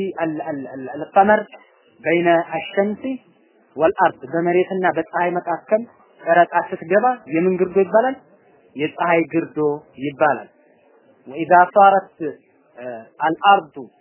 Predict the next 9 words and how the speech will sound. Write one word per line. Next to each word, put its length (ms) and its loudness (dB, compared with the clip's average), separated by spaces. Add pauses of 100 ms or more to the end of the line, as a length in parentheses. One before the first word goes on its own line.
መሬት 420 0
ደግሞ 320 -2
በፀሐይና 540 -4
በጨረቃ 480 -4
መካከል 480 -6
ስትገባ 400 -4 (440)
የጨረቃ 460 -8 (100)
ግርዶ 360 -14
ይባላል። 440 -14